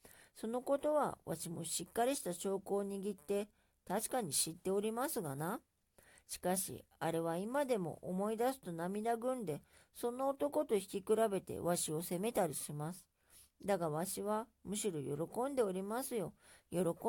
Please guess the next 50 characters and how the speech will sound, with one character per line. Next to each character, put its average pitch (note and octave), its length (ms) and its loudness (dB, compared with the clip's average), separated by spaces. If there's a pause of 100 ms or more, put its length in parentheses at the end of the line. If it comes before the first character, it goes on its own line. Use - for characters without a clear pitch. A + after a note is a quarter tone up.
ん B3 80 -6
で E3+ 160 -2 (400)
と - 140 0
い A#3 80 -4
う C#4 160 -2
の A#3+ 160 -4
が、 C#3 200 -6 (600)
あ - 140 -4
れ E3+ 140 0
が D3+ 180 -2
せ A3+ 220 -6
め A3+ 120 -2
て E3 140 -4
空 G#3 260 2
想 A#3 220 -2
の A#3+ 140 -4
中 C4+ 280 0
で A3 120 0
だ F#3 160 0
け A#3 120 0
で B3 140 2
も、 D#3+ 200 -6 (260)
自 E3+ 200 -4
分 G3+ 220 0
は A3 160 0
昔 A3 580 -2 (300)
幸 E3 460 0
せ F#3+ 160 -6
だ B3 140 2
っ C#4+ 60 0
た B3 140 2
と F3+ 100 -2
考 F3+ 160 -4 (300)
え C4+ 60 2
る C#4 100 -2
の G#3+ 140 -4
が D3 160 -6 (240)
嬉 - 260 -4
し F#3 160 -2
い B3+ 60 0
の C4 160 2
で D3+ 160 -2
ね。 A3 200 -4 (880)
そ A#3 180 2
う B3+ 40 2
い C4 120 -2
う C#4+ 120 2
わ D4 160 6
け B3 140 4
で、 D3+ 220 -4